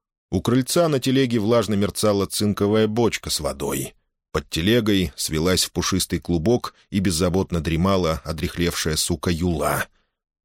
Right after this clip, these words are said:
«Ишь, где разлеглась! Что тебе, места другого нет?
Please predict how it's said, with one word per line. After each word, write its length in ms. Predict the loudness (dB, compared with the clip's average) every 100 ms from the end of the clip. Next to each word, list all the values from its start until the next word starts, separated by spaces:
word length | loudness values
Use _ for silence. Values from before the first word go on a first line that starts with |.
| _ _ _
«Ишь, 360 | 0 2 2 2
где 200 | 2 2
разлеглась! 800 | 2 0 -2 0 -2 0 -2 -2 _ _
Что 260 | -2 0 0
тебе, 220 | 0 0
места 360 | 0 0 0
другого 380 | -2 -2 -2 -4
нет? 440 | -4 -4 -8 -10